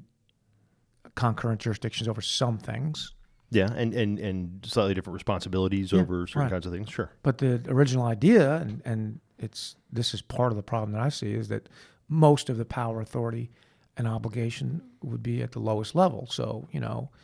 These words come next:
Speaker 1: the city determines trash pickup 'cause that's the most important
Speaker 2: <laughs> Right,
Speaker 1: thing.
Speaker 2: right.
Speaker 1: Traffic,
Speaker 2: Yeah,
Speaker 1: you
Speaker 2: the
Speaker 1: know.
Speaker 2: president doesn't need to
Speaker 1: Right,
Speaker 2: figure
Speaker 1: that's
Speaker 2: that
Speaker 1: right,
Speaker 2: out,
Speaker 1: that's
Speaker 2: yeah.
Speaker 1: right, right. And the school, uh, schools, at least in North Carolina,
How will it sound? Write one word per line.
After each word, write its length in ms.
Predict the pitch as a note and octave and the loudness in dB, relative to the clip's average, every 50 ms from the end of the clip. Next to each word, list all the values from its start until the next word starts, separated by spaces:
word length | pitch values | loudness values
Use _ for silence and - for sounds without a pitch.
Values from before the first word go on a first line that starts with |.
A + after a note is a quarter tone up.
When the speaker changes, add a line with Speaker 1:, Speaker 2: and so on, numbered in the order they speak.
| - - - - _ _ _ _ | -20 -20 -20 -20 _ _ _ _
Speaker 1:
the 80 | - A#2 | -10 -8
city 380 | - - - C#3+ C3+ A#2+ A#2 G#2+ | -6 -4 0 0 2 2 0 -2
determines 480 | G#2+ G#2 - A#2+ A#2 A2+ A2+ G#2+ - - | -4 -6 -6 -4 -4 -4 -4 -6 -8 -6
trash 340 | - A#2+ A#2 A2 G#2+ - | -4 -4 -4 -4 -4 -6
pickup 340 | - A#2 A2+ - - D#3 - | -6 -6 -6 -4 -6 -8 -8
'cause 120 | - - A2 | -8 -8 -6
that's 200 | A2 G#2+ - - | -8 -8 -8 -10
the 80 | A#2 | -10
most 120 | G#2 G#2 - | -10 -10 -12
important 320 | - - B2+ A#2 - - | -12 -10 -10 -8 2 8
Speaker 2:
<laughs> 60 | A#2 | 8
Right, 200 | A#2+ G2 G2+ - | 10 10 10 6
Speaker 1:
thing. 100 | - D3+ B2+ | 4 0 0
Speaker 2:
right. 80 | B2 - - | -2 -2 -2
Speaker 1:
Traffic, 280 | - B2+ B2 A#2+ A#2+ A#2+ | 0 2 2 4 6 6
Speaker 2:
Yeah, 140 | A2 G2 - | 6 6 4
Speaker 1:
you 40 | - | 2
Speaker 2:
the 60 | - | 0
Speaker 1:
know. 60 | A#2 - | 2 6
Speaker 2:
president 380 | - F3+ E3+ E3 C#3+ B2+ A2+ | 8 8 8 8 6 4 6
doesn't 240 | A#2 A2 G#2 G#2+ G2+ | 6 6 6 4 2
need 120 | F#2+ F2 D#2 - C#3+ - | 0 -2 -6 -8 -12 -4
to 80 | - F3+ | 2 4
Speaker 1:
Right, 100 | F3 D3+ | 4 4
Speaker 2:
figure 100 | C3+ C#3 C#3+ | 4 2 2
Speaker 1:
that's 100 | - - | 0 0
Speaker 2:
that 60 | D#3+ | 0
Speaker 1:
right, 80 | D3+ - | -2 -2
Speaker 2:
out, 80 | C3+ | -2
Speaker 1:
that's 140 | C3+ C3 - | -4 -2 0
Speaker 2:
yeah. 40 | G3+ | 2
Speaker 1:
right, 180 | E3+ B2 - - - | 0 0 0 -4 -4
right. 200 | D3 C3+ B2+ A2+ | -2 -2 -2 -2
And 120 | A#2 A#2 A#2 - | -2 -4 -6 -8
the 80 | - - - - - - _ _ | -12 -20 -20 -20 -20 -20 _ _
school, 640 | - - - - D3 C#3+ C3 C3 C3 C#3 C#3 C3 - - _ _ - | -14 -6 0 4 4 4 4 4 0 -2 -6 -8 -10 -16 _ _ -4
uh, 200 | - A#2+ A2+ A2+ | -2 -2 -2 -2
schools, 360 | - - - D3+ C3 A#2+ A#2+ | -4 -4 -2 -2 -2 -2 -4
at 60 | B2+ | -4
least 200 | B2 A#2 - - | -6 -6 -6 -6
in 60 | - | -6
North 140 | A2+ A2+ A#2 | -6 -8 -8
Carolina, 460 | - - A#2 A2+ A2+ A2+ A#2 A#2 B2 | -8 -8 -6 -4 -4 -2 -2 -4 -4